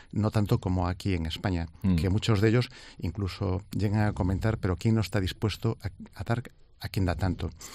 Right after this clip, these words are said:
Speaker 1: De, de estos miembros del moe, ¿qué, qué se sabe? Por lo que se ha visto en la pandemia, lo que se ve en la dana, eh, cuando se ha, eh, desinfectado lo que es el C D T, por ejemplo, para luego poder empezar allí con la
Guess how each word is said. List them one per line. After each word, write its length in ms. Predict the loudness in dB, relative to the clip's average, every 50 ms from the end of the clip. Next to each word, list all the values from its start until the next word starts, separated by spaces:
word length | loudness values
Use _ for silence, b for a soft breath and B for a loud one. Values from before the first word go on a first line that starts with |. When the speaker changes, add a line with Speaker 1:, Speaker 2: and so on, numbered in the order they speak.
| B B B B B B
Speaker 1:
De, 460 | -6 -2 0 2 2 2 2 0 -2 -2
de 140 | -2 0 0
estos 320 | 0 2 2 0 2 4 4
miembros 480 | 6 6 6 6 6 4 4 2 2 2
del 400 | 4 4 4 4 4 4 4 4
moe, 300 | 4 4 4 2 2 0
¿qué, 380 | 2 2 2 2 2 0 -2 -6 -2
qué 100 | 0 2
se 120 | 2 2 2
sabe? 340 | 4 4 4 4 2 0 -2 -4 -8 -8 -4
Por 100 | -2 0
lo 80 | 0 0
que 80 | 2
se 60 | 0 0
ha 40 |
visto 180 | 0 0 0 0
en 40 | -2
la 80 | 0
pandemia, 440 | 0 0 0 0 2 0 0 -2 -4 -6 -4
lo 160 | -2 -2 -2
que 100 | -2 -2
se 100 | -4 -2
ve 80 | -2 0
en 60 | 0
la 80 | 0 0
dana, 300 | 0 0 0 0 -2 -4 B B B B B B B B B
eh, 260 | -4 0 0 0 0 2
cuando 480 | 0 2 2 2 2 2 2 2 0
se 260 | 0 -2 -2 0 0
ha, 240 | 2 2 0 0 -2 -4 -8 B B B B B -16 -10
eh, 640 | -6 -4 -2 0 0 0 0 0 0 -2 -2 -4 -6 -8 -12 -16 -18 -20 -20 -20 _ _ _ -20 -20 -20 -20 -8
desinfectado 840 | -6 -4 -4 -2 -2 -2 -2 -2 -2 2 2 4 4 4 2 2 2
lo 160 | 0 0 0
que 140 | 2 0 0
es 200 | 0 0 -2 -2
el 220 | 0 0 0 -2
C 160 | -2 0 0
D 120 | 2 2 2
T, 120 | 2 0
por 140 | 2 2 0
ejemplo, 340 | 2 2 0 0 2 0 0
para 180 | 0 0 2
luego 180 | 2 2 0 0
poder 240 | 0 0 0 0 0
empezar 280 | 0 -2 -2 -2 0
allí 120 | 0 0 0
con 160 | 2 2 2
la 240 | 2 2 0 0